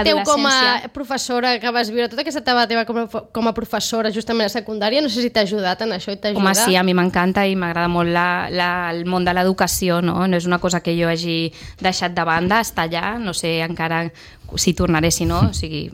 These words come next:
Speaker 2: però està allà i està amb mi, no? I, i tant que m'ha ajudat, m'ha ajudat moltíssim i, i jo visc aquesta etapa com, com una oportunitat, no? I crec que és una oportunitat per elles. I jo sempre penso que les alumnes, quan estan a l'escola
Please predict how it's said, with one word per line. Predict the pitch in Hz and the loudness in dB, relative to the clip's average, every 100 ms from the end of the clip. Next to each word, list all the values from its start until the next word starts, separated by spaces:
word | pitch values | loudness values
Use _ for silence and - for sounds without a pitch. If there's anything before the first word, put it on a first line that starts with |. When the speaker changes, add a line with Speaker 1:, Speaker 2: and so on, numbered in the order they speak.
| - | -8
Speaker 2:
però | - 165 | -2 0
està | - 160 | 2 2
allà | 156 160 | 2 2
i | 190 | 0
està | 196 196 | -4 -4
amb | 185 175 | -4 -2
mi, | 180 | -2
no? | 170 170 226 - - - - | -4 -4 -6 -8 -18 -20 -8
I, | 170 165 156 147 147 | -4 0 0 -2 -4
i | 151 | -4
tant | 160 151 | -2 0
que | 156 | 0
m'ha | 156 | 2
ajudat, | 165 160 165 | 2 2 2
m'ha | 165 | 2
ajudat | 156 160 | 2 2
moltíssim | 170 165 185 180 226 262 254 - - - - | 2 2 0 2 4 2 2 -10 -20 -20 -2
i, | 185 170 160 156 151 147 147 - - - - | 2 4 4 2 2 0 -2 -4 -10 -12 -4
i | 190 175 | 0 4
jo | 185 185 180 - - | 6 4 2 -8 -2
visc | 196 196 - | 0 2 0
aquesta | 196 185 - 202 | 0 -2 -2 0
etapa | 196 180 202 214 | 0 0 0 -2
com, | 214 185 170 170 160 | 0 0 0 -2 -2
com | - 175 | -2 0
una | 170 165 | 0 0
oportunitat, | 202 190 190 160 160 185 | -2 -2 -2 -2 -2 -2
no? | 170 175 - - - 185 | -2 -4 -6 -18 -10 -6
I | 170 | -4
crec | 165 | -2
que | 170 | 0
és | |
una | 175 165 | 0 -2
oportunitat | 170 175 165 160 | -2 -2 -2 -2
per | 175 165 | -2 0
elles. | 160 151 - - _ _ | 0 -2 -4 -8 _ _
I | 190 185 | 0 4
jo | 190 | 2
sempre | - 208 226 220 | 4 4 4 2
penso | 214 220 220 | 0 0 0
que | 196 180 165 - - - - - | 0 0 -2 -10 -18 -18 -4 2
les | 185 | 4
alumnes, | 185 202 226 226 233 | 6 6 6 4 2
quan | - 190 | 0 -2
estan | 175 202 | -2 -2
a | 208 | -2
l'escola | 190 - 208 202 190 | -2 -4 -4 -4 -4